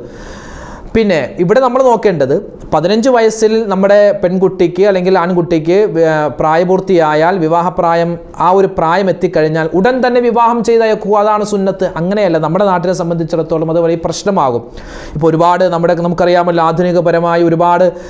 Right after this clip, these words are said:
ആ, പതിനേഴ് വയസ്സിൽ പെൺകുട്ടിയെ വിവാഹം ചെയ്തയച്ചതിൻ്റെ പേരിൽ ഒരുപാട് പ്രശ്നങ്ങളൊക്കെ നടക്കുന്നുണ്ട്. അപ്പോൾ നമ്മുടെ നാടിൻ്റെ നിയമം എന്താണോ ആ നിയമത്തിൻ്റെ പരിധിയിൽ വന്നിട്ട് വീണ്ടും അതിങ്ങനെ ദീർഘിപ്പിച്ചുകൊണ്ട് പല കാരണങ്ങൾ പറഞ്ഞ് മക്കൾ പഠിക്കട്ടെ,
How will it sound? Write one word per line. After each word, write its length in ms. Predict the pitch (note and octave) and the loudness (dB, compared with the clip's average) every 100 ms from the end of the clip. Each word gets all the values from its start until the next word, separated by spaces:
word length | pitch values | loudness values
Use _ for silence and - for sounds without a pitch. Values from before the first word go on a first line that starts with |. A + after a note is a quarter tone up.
| - - | -12 -2
ആ, 40 | D3+ D3 | 0 0
പതിനേഴ് 340 | D#3 E3 F3 F3 | 0 0 2 2
വയസ്സിൽ 320 | E3 E3 E3+ E3 | 2 2 -2 0
പെൺകുട്ടിയെ 400 | E3 D#3 E3+ E3+ D#3+ | -2 -2 0 2 2
വിവാഹം 280 | E3+ E3+ D#3+ | 2 0 0
ചെയ്തയച്ചതിൻ്റെ 540 | D#3+ E3 D#3+ D#3+ D#3+ D#3+ | 2 2 0 -2 -2 0
പേരിൽ 160 | E3 E3+ | 0 0
ഒരുപാട് 260 | E3 F3+ F3+ | 0 0 -2
പ്രശ്നങ്ങളൊക്കെ 440 | E3 F#3+ F#3+ G3 F#3+ | -4 -2 -2 0 0
നടക്കുന്നുണ്ട്. 440 | F#3+ G3 F3 B2+ A#2+ - - | 0 0 -2 -4 -6 -12 -10
അപ്പോൾ 140 | C#3 G3 C#3 | -2 0 0
നമ്മുടെ 300 | D#3+ B3+ D4+ | 2 2 2
നാടിൻ്റെ 420 | B3 A3+ A#3+ B3+ B3 | 0 0 2 2 2
നിയമം 280 | G#3 A#3+ B3+ F#3 | 2 2 0 0
എന്താണോ 360 | D3+ C#3 A#2+ A#2 - - D3 F#3+ | 0 -2 -2 -8 -12 -6 0 0
ആ 20 | A#3+ G3+ | 2 0
നിയമത്തിൻ്റെ 760 | G#3 B3 B3+ C4 C4 B3+ B3+ A3+ | 2 2 0 -2 -2 0 0 2
പരിധിയിൽ 460 | G3+ G#3+ B3 C#4+ B3 G3 | 2 2 2 2 2 0
വന്നിട്ട് 380 | F#3 F3+ F3+ A3 G#3 | 0 -2 0 0 0
വീണ്ടും 340 | C4+ D4 D#4+ - - - - G#3+ | 0 0 -2 -4 -16 -18 -8 -2
അതിങ്ങനെ 320 | A#3 G#3+ G3+ F3 | 0 0 0 0
ദീർഘിപ്പിച്ചുകൊണ്ട് 800 | G3 G3 G#3+ G3+ G3 F3 E3+ D#3+ E3 | 0 0 -2 -2 -2 0 0 -2 0
പല 120 | F3+ F3 | 0 0
കാരണങ്ങൾ 400 | E3+ E3 F3 E3 D#3+ | 0 -2 -2 -2 0
പറഞ്ഞ് 260 | D#3 E3 G3 - - | -2 -2 -6 -10 -8
മക്കൾ 180 | E3 F3 G3+ | -2 0 0
പഠിക്കട്ടെ, 440 | F#3 G3+ G#3+ | 0 -2 0